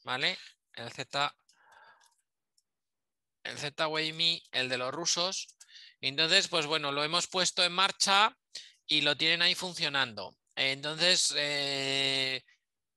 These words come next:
bueno, pues simple y llanamente la instalación ha sido aquí,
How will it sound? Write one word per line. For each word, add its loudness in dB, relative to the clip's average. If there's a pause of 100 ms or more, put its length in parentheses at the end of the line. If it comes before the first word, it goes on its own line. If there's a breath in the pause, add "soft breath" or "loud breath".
(640)
bueno, -2
pues -2
simple 4
y 8
llanamente 6
la 4
instalación 0
ha 0
sido -2
aquí, 0